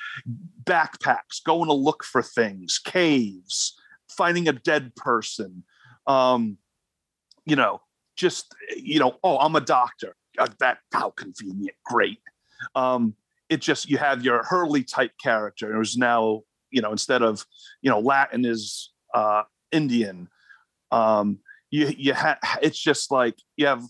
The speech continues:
potential, you have a love triangle, even though it's away from, you have flashes, you have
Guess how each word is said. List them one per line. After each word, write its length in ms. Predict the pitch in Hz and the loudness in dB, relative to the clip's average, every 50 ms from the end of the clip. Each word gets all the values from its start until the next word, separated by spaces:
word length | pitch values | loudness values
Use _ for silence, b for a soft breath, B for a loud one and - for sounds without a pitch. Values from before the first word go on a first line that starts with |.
| _ | _
potential, 500 | - 131 - - 185 160 139 - 165 147 - | -20 -10 -4 -2 -2 -2 0 2 0 2 2
you 80 | 160 160 | 2 2
have 100 | 156 135 | 2 2
a 60 | 139 | 2
love 260 | 143 151 160 156 131 | 2 2 2 0 -2
triangle, 600 | - - - 147 127 123 120 117 113 107 107 117 | -6 -4 0 2 2 2 2 0 -2 -4 -4 -4
even 180 | 135 131 127 127 | -4 -4 0 2
though 160 | 127 123 117 | 2 4 2
it's 320 | 113 117 - - - - - | 2 0 -4 -8 -8 -2 0
away 600 | 131 123 127 143 139 127 120 117 110 104 104 101 - | 0 2 4 4 2 4 4 2 2 0 -2 -6 -4
from, 220 | - 123 104 104 - b b b b b | -4 -2 -2 -2 -4 b b b b b
you 100 | - 127 | 0 0
have 140 | 135 135 - | 2 2 0
flashes, 920 | - - - 160 185 180 156 147 139 - - 147 127 113 107 98 101 - - - | -4 -6 -4 0 0 2 2 2 0 0 0 0 0 0 0 -4 -8 -8 -2 0
you 100 | 135 131 | 2 4
have 240 | 127 123 120 110 | 4 2 2 0